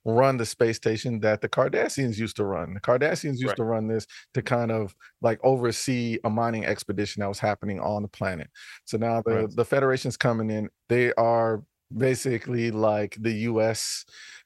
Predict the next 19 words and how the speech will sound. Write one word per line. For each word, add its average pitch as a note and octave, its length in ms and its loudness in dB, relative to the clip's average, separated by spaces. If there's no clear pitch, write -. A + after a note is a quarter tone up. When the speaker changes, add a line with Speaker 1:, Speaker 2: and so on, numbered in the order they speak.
Speaker 1:
uh, A2+ 680 2
<laughs> - 400 -6
the A#2+ 80 0
U C3 220 4
S B2 120 2
colonial, A#2 1040 2
like, A2 440 0
uh, G#2 300 4
mediators. C#3 880 2
Speaker 2:
Yeah, A#2 400 4
yeah, G#2+ 380 2
yeah. G#2+ 300 0
There's C#3+ 220 0
some, F3+ 200 0
there's F3+ 160 2
some A#3+ 160 -4
pretty G#3 220 -2
deep, A#2 420 -2
like, G#2 400 2